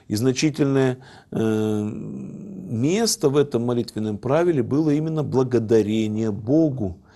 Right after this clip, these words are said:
за то, что он в монастыре, за то, что он больной, за то, что у него такие прекрасные братья, которые за ним ухаживают. И вот это, м,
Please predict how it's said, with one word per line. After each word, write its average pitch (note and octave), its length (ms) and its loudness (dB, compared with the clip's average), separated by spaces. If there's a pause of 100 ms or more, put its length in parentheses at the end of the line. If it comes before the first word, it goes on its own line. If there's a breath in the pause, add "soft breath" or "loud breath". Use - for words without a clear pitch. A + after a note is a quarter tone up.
(220 soft breath)
за G2+ 200 -4
то, A2 200 0
что - 220 -6
он G2 100 -2
в G2 40 -4
монастыре, G#2 580 0
за A2 140 -2
то, G2 220 -4
что - 200 -8
он G2 100 -4
больной, A2 460 0
за D3+ 140 -6
то, F#2+ 140 -6
что - 140 -10
у - 20 -8
него F#2+ 100 -6
такие G#2 280 -6
прекрасные G2+ 600 -6
братья, C#3 500 0 (420 loud breath)
которые C#3 460 2
за G#2 200 0
ним A2+ 340 -4 (200)
ухаживают. G2+ 720 -4 (460 loud breath)
И A2 140 2
вот B2+ 360 2
это, D3 440 2 (180)
м, G#2 380 -4